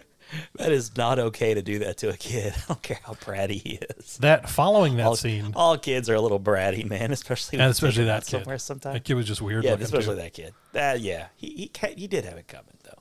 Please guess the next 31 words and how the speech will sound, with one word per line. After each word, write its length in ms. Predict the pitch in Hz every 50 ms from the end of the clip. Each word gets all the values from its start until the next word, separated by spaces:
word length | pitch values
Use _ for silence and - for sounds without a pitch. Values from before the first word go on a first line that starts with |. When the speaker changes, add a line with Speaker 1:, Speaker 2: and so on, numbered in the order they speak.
| _ -
Speaker 2:
But 220 | 123 135 131 127 -
Speaker 1:
Let's 100 | - -
be 160 | - 131 92
honest. 300 | 82 - - - - -
Speaker 2:
following 480 | 147 156 180 196 208 190 170 151 135
that 200 | 127 123 120 110
scene 360 | - - 131 120 123 120 117 120
is 240 | 123 123 120 110
one 120 | 117 127 123
of 60 | 117
the 80 | 110 104
first, 600 | - - 143 139 139 127 - - - - - - _ _ _ _ _ _ _ _ _ _
probably 460 | - - 123 123 120 120 120 123 117 107
most 320 | 113 113 120 117 - -
glaring, 540 | - - 123 127 127 113 147 135 120 98 - - - - - - 147 139 - - - - 156 -
<laughs> 600 | - _ - - - - - - - - _ -
uh, 180 | 123 117 113 117 - -
errors, 520 | 139 - 151 135 131 123 120 117 113 -
in 280 | - - 131 127 120 113
my 300 | 113 120 113 139 135 131
opinion, 640 | 127 120 120 113 - - 120 120 113 110 107 107
in 100 | 110 110
the 80 | 107 107
movie. 400 | 104 107 104 98 101 101 107 104 - - - - _ _ _ _ _ _ -
Uh, 80 | 131 113 113 - _ _ _ _
maybe 400 | - 147 131 131 131 123 123 117
second 540 | 107 - - - 135 131 - - 120 107 117
only 320 | 120 120 120 117 117 113
to 160 | 107 - 120 110
the 140 | 104 110
whole, 440 | 104 117 110 107 107 101 98 101 -